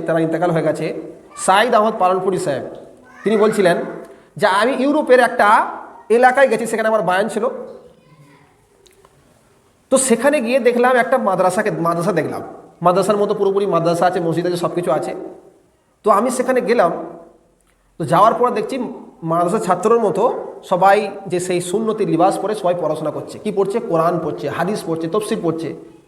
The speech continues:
ভালো ভালো সমস্ত যদি আরবি যে সমস্ত পড়ানো হয় সেগুলো পড়ছে। পরে আমি জানতে পারলাম যে এখানের মধ্যে একটাও মুসলমান নয়। ভালো করে বোঝেন, যে মাদ্রাসাদের মধ্যে যারা কোরআন পড়ছে, হাদিস পড়ছে, তারা একটাও মুসলমান নয়।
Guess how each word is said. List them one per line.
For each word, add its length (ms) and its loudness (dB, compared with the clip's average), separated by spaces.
ভালো 200 2
ভালো 160 6
সমস্ত 220 -2
যদি 220 -2
আরবি 260 0
যে 100 -2
সমস্ত 280 -2
পড়ানো 200 2
হয় 100 0
সেগুলো 240 0
পড়ছে। 240 -8
পরে 200 8
আমি 180 4
জানতে 320 0
পারলাম 520 2
যে 80 -6
এখানের 520 2
মধ্যে 260 2
একটাও 440 2
মুসলমান 520 2
নয়। 220 -4
ভালো 120 -2
করে 120 0
বোঝেন, 200 -4
যে 100 0
মাদ্রাসাদের 500 2
মধ্যে 360 0
যারা 140 4
কোরআন 400 2
পড়ছে, 200 -2
হাদিস 340 -4
পড়ছে, 340 2
তারা 160 2
একটাও 340 4
মুসলমান 580 2
নয়। 180 0